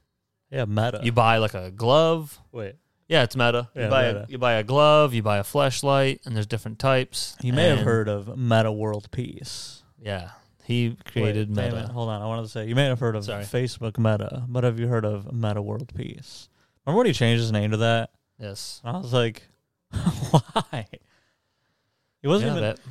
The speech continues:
Speaker 1: dude, I feel like the people who, when they change their name, like Chad Johnson to Chad Ochocinco, they're like,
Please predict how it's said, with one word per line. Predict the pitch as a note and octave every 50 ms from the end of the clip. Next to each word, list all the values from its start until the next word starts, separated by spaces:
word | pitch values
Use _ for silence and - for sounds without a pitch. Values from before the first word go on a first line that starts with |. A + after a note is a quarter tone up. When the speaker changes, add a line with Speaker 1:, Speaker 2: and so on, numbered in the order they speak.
| B2+
Speaker 1:
dude, | B2 G3+ G#3
I | G#3+
feel | - C4+
like | C#4+ C4+
the | A3+ G3+
people | - F3+ F#3+ F3+ G#3 G3+
who, | F#3+
when | E3+ D#3+ C#3+
they | C3+ B2+
change | - - C#3 C3 C#3 C#3+
their | C#3+ C3
name, | B2 A#2 A2+ A2+ A2+ A#2 A#2+
like | B2 A#2 A2+ G#2 - - _
Chad | - - C3 A#2+ A#2 A#2
Johnson | A2+ A2+ G#2 G#2 G#2+ G#2+ - - A2+ A2+
to | A#2 A2
Chad | - A#2 A2+ A2 G#2+
Ochocinco, | A2 A2 G#2+ - A#2 A2 - - A2+ A2 G#2 A#2 A2+ A2+ A2+
they're | A#2 A#2 A2+
like, | A2+ A2+ A2 -